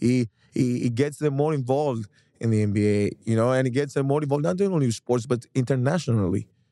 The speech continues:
If you guys think that the All-Star is only watched in the U S, you're wrong. It's watched <laughs> all around the world.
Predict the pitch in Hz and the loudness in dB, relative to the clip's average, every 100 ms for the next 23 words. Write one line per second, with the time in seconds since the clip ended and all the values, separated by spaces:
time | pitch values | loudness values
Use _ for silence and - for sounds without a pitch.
0 | _ - 208 226 - 214 165 143 143 160 | _ -4 -2 -2 -2 -2 -2 0 -2 0
1 | 151 139 151 117 127 135 127 117 131 147 | -2 0 -2 0 -2 0 -2 0 0 0
2 | 143 135 175 143 123 110 135 151 147 - | 0 0 0 0 -2 -4 -2 -2 -2 -4
3 | 147 - 143 165 156 151 151 135 127 143 | -4 -2 0 0 0 0 0 -2 0 0
4 | 135 107 | 0 -4